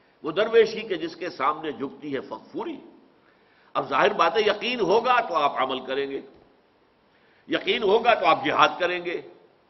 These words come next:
یقین ہوگا تو آپ اللہ کی راہ میں جان دینے کو سب سے بڑی کامیابی سمجھیں گے۔ یقین نہیں ہے تو آپ خود اپنے عمل میں بھی کچے ہوں گے، جہاد کرنا تو بہت دور کی بات ہے، اور موت سے تو بھاگیں گے۔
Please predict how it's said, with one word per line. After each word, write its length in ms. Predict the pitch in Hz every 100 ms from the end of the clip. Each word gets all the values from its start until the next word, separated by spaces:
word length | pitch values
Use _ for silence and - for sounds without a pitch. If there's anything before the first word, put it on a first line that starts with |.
| _ _ _ _ _ _ _ _
یقین 360 | 170 175 240 247
ہوگا 300 | 226 233 226
تو 140 | 214
آپ 300 | 190 214 214
اللہ 320 | 175 190 185
کی 80 | 170
راہ 160 | 175 175
میں 80 | 180
جان 260 | 151 165 175
دینے 180 | 175 190
کو 140 | 180 156
سب 160 | 127 104
سے 80 |
بڑی 200 | 139 135
کامیابی 460 | 123 117 110 110 139
سمجھیں 400 | 143 139 139 151
گے۔ 100 | - - _ _ _ _ _ _ _ _ - -
یقین 420 | 160 - 233 240
نہیں 200 | 226 240
ہے 80 | 233
تو 160 | 233 202
آپ 240 | 190 190
خود 160 | 185 190
اپنے 240 | - 208
عمل 240 | 202 196 202
میں 140 | 202
بھی 120 | 202
کچے 320 | 196 196 -
ہوں 200 | 180 165
گے، 100 | 170 135 - - _ _ _ _ _ _ _ _ _ 139
جہاد 360 | 160 139 165 202 190
کرنا 260 | 180 175
تو 140 | 160 147
بہت 280 | 139 135
دور 100 | 156
کی 180 | 165 180
بات 300 | 165 160 -
ہے، 120 | 135 - _ _ _ _ _ _ _
اور 140 | 160
موت 300 | 151 151 185 190
سے 80 | 202
تو 140 | 202
بھاگیں 380 | 127 147 180 226
گے۔ 280 | 233 226 -